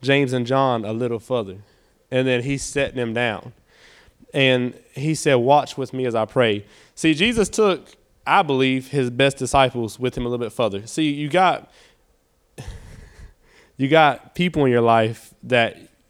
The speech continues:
they're there to go with you along the way just to see what you're up to and just to follow you along. But then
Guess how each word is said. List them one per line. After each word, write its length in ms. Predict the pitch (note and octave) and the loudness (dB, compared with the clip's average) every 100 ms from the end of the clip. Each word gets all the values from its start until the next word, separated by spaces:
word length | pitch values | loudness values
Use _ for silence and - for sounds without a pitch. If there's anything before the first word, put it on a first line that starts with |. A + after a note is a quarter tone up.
| _ | _
they're 400 | C3+ C#3 C3 D#3+ | -20 0 4 4
there 320 | C3+ D3 D3+ C3 | 6 6 6 4
to 120 | A#2+ | 2
go 200 | C3 B2 | 2 2
with 320 | B2 A#2 - | 2 0 -4
you 240 | G#2 G#2 G2+ _ _ - | -6 -6 -10 _ _ -6
along 280 | A#2+ A#2+ A#2 | 0 2 2
the 60 | |
way 140 | A#2 A2+ | 2 2
just 220 | A2 A2 | 0 -4
to 80 | A2+ | -8
see 220 | - A#2+ | -6 -4
what 240 | A2 F#2+ | -6 -4
you're 120 | A2 A2 | 0 0
up 140 | - | -2
to 400 | - F#2 G2 B2 | -8 -10 -10 -8
and 140 | A2+ G#2+ | -4 -2
just 200 | A#2 - | -2 -2
to 100 | G#2 | -2
follow 260 | A#2 A2 | 0 2
you 140 | G#2+ G#2 | 0 -2
along. 320 | G#2+ G2+ G2+ | -2 -2 -4
But 160 | G#2+ | -4
then 320 | B2+ C#3+ C3 | 0 2 0